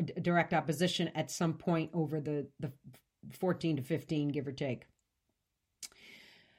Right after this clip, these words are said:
And then those who were about sixteen, turning seventeen shortly, their Saturn opposition was back in twenty twenty through the early part of this year.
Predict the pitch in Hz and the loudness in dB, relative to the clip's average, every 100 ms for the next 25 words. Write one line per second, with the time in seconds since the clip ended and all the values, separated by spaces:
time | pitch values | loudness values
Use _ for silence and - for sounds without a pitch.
0 | _ - 170 175 175 190 190 180 190 180 | _ 4 6 8 8 10 10 10 8 8
1 | 180 170 - - 277 277 - 233 220 220 | 10 6 6 4 4 4 6 10 10 10
2 | 196 175 170 240 233 202 214 190 180 208 | 8 8 6 6 8 6 6 4 4 4
3 | 196 196 185 175 170 175 196 220 240 240 | 4 6 8 8 6 6 8 12 12 10
4 | 233 - _ - - 208 180 175 175 185 | 6 0 _ -2 8 10 10 6 4 4
5 | 156 180 - 180 165 175 175 185 175 175 | 2 2 4 4 6 4 4 6 6 6
6 | 175 - 180 170 165 - 202 196 190 180 | 0 2 4 4 2 6 8 8 4 0
7 | _ _ _ _ _ _ _ _ 170 170 | _ _ _ _ _ _ _ _ 4 6
8 | 165 151 - 170 160 170 - 151 151 131 | 6 2 4 4 4 0 0 2 2 6
9 | 196 214 - 143 127 | 6 6 4 -4 -4